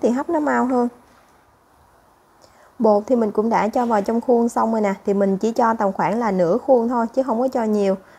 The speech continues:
Rồi bây giờ các bạn chuẩn bị một cái nồi nước sôi và mình để vào trong nồi hấp luôn. Nồi nước mình chuẩn bị cũng đã sôi rồi nè, thì các bạn cho cái phần khuôn này vào, mỗi khuôn như thế này thì mình sẽ hấp trong vòng là mười phút.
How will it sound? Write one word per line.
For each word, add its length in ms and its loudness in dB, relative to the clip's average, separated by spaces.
Rồi 100 2
bây 140 4
giờ 220 2
các 160 -4
bạn 260 -2
chuẩn 220 -2
bị 140 2
một 120 -2
cái 120 -4
nồi 140 0
nước 160 0
sôi 400 2
và 160 0
mình 200 -2
để 180 0
vào 100 -2
trong 180 -4
nồi 160 0
hấp 220 -6
luôn. 240 6
Nồi 160 6
nước 280 8
mình 100 4
chuẩn 240 4
bị 200 6
cũng 160 0
đã 140 2
sôi 300 0
rồi 80 0
nè, 140 -2
thì 80 2
các 120 0
bạn 320 0
cho 180 4
cái 140 2
phần 260 2
khuôn 220 6
này 140 2
vào, 340 2
mỗi 240 2
khuôn 260 4
như 80 2
thế 140 -4
này 260 -4
thì 60 -6
mình 140 -2
sẽ 140 -4
hấp 220 -4
trong 180 2
vòng 200 2
là 100 2
mười 240 2
phút. 240 4